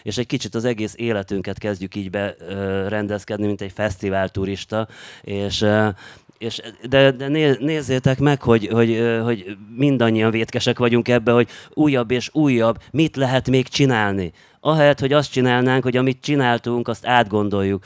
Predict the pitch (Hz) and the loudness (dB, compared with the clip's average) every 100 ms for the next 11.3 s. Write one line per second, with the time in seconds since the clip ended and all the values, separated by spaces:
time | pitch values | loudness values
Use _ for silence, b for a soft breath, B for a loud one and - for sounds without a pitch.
0 | B B 120 120 123 117 139 131 110 - | B B 0 2 0 2 4 4 2 -4
1 | 113 113 107 104 107 107 107 - 110 110 | -4 0 0 0 0 -2 -4 -4 -2 0
2 | 107 107 101 113 117 123 139 139 123 113 | 0 0 -2 -2 -2 -2 0 0 2 0
3 | 110 110 110 107 107 107 104 107 104 101 | 0 -2 -2 -2 0 2 2 2 -2 -4
4 | 104 101 98 92 90 - B B B B | -4 -2 -2 -4 -8 -12 B B B B
5 | 110 113 - 123 113 B - 117 139 139 | -2 -2 2 0 0 B -10 -2 2 2
6 | 131 107 110 131 143 135 143 151 135 123 | -2 -6 -6 -2 -2 -2 0 0 2 0
7 | - 123 120 117 117 113 123 117 113 110 | 2 0 2 -2 -2 -2 -4 -4 -2 -2
8 | 110 117 117 117 110 b b 113 120 131 | -2 -4 -2 -2 -4 b b -8 -6 -4
9 | 117 117 135 - 120 117 110 120 127 117 | -2 -2 -4 -4 -6 -4 -4 -2 -2 -2
10 | 110 104 - - 104 107 107 110 107 110 | -4 -4 -8 -6 -4 -4 -4 -6 -6 -6
11 | 117 120 - | -4 -4 -6